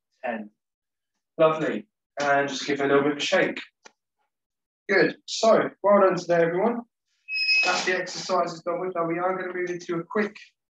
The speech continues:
cool down, um, to finish off with.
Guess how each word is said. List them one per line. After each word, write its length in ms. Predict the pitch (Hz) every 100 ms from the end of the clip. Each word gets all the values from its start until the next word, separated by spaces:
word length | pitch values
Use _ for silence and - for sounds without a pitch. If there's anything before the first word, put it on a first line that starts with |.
| _ _ -
cool 220 | 185 170
down, 360 | 170 170 185 - _ _ -
um, 360 | 143 143 147 -
to 80 | - 156
finish 240 | 151 151
off 140 | 156 -
with. 220 | 165